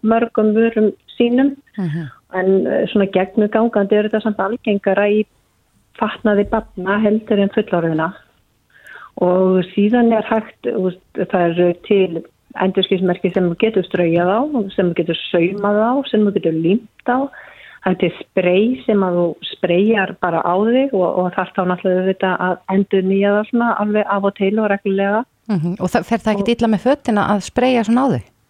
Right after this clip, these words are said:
Speaker 1: Nei, og þú sér það ekki, þú veist, þú sér það ekki þegar að, eh, og, þú veist, þú horfir á flíkina og sér það ekki að þú hafi verið að sprayja á hana og,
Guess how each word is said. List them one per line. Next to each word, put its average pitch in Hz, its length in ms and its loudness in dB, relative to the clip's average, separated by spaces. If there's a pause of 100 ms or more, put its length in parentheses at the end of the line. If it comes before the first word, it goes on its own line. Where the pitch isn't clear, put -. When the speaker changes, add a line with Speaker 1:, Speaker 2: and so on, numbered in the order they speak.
(140)
Speaker 1:
Nei, 214 580 4
og 269 80 -2
þú 254 100 0 (120)
sér 247 240 2
það 220 180 0
ekki, 196 500 -2 (220)
þú 214 80 0
veist, 202 240 -2
þú 214 160 2
sér 240 220 0
það 214 100 2
ekki 196 240 -2
þegar 196 260 0
að, 190 240 -2 (220)
eh, 208 280 -4 (100)
og, 202 180 -2
þú 202 160 2
veist, - 120 -8
þú 214 100 2
horfir 220 260 2
á 196 80 2
flíkina 196 400 0
og 190 80 -2
sér 214 160 0
það 233 140 2
ekki 165 100 -8
að 175 140 -6
þú 185 120 -4
hafi 185 220 -2
verið 185 160 -2
að 185 80 -16
sprayja 208 320 -2
á 208 140 2
hana 180 280 -2 (880)
og, 190 280 2